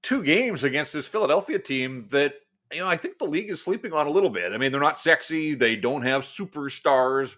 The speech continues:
but, man, Torts has them bought in. They, uh, essentially, uh, eighteen clones that, uh, just compete and play hard and ultimately broke the Canucks down. And,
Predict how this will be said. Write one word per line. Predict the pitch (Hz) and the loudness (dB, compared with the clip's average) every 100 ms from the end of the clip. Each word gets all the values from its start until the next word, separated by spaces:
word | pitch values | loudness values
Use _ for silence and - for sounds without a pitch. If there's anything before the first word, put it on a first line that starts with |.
| _ | _
but, | 117 107 - _ | -2 -2 -4 _
man, | 120 123 110 | -6 -6 -4
Torts | 123 127 131 | -6 -4 -2
has | 127 | -4
them | 110 104 | -4 -2
bought | 117 135 | 2 4
in. | 139 165 139 | 2 -4 -4
They, | 110 107 104 | -4 -4 -2
uh, | 110 117 | 0 0
essentially, | 113 135 143 135 120 - - - _ | -2 -4 -4 -2 -4 -4 -14 -20 _
uh, | 90 107 151 | 0 2 0
eighteen | 185 - 165 | -4 -8 -10
clones | 135 151 214 160 143 131 | 2 6 6 4 -2 -6
that, | 135 127 139 | -6 -4 2
uh, | 135 | 2
just | 127 143 - | 0 -8 -14
compete | - - 143 185 | -16 -8 -8 -8
and | 120 | -14
play | - 120 160 | 0 2 4
hard | 123 170 254 285 | 4 4 2 -2
and | 117 117 | -6 -6
ultimately | 123 151 143 131 | -4 -4 -4 -4
broke | 104 135 - | -2 -2 -2
the | |
Canucks | 131 139 - | -4 -4 -2
down. | - 147 180 139 135 | 0 2 2 0 -2
And, | 117 | -6